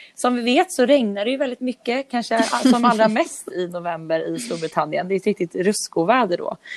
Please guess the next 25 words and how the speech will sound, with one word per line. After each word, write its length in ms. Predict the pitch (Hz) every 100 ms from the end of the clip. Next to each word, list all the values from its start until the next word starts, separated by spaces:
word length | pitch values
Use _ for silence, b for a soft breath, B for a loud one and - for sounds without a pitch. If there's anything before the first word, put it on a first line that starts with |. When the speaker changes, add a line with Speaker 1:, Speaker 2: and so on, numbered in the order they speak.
| B B
Speaker 1:
Och, 440 | B 202 190 -
eh, 220 | 202 185 185 190 -
kungen, 360 | - 320 208
han 140 | 185 214
vill 160 | 226
ju 60 | 202
ha 100 | 165
ett 80 | 170
stort 440 | - 247 202 -
officiellt 500 | 170 165 - 165 156 -
firande. 540 | 175 165 190 180 - -
Och 360 | - 180 _ - -
därför 360 | 196 196 269 254
bestämde 500 | 190 - 285 240 160
han 100 | 156
helt 200 | 156 -
enkelt 320 | 165 - 160
att 120 | 156
han 380 | 180 226 208 180 -
istället 440 | 180 - 156 190
skulle 260 | - 214 170
att 100 | 156
firas 520 | - 165 156 - - -
under 260 | - 160 160
sommarhalvåret 920 | 208 170 151 156 196 269 - - -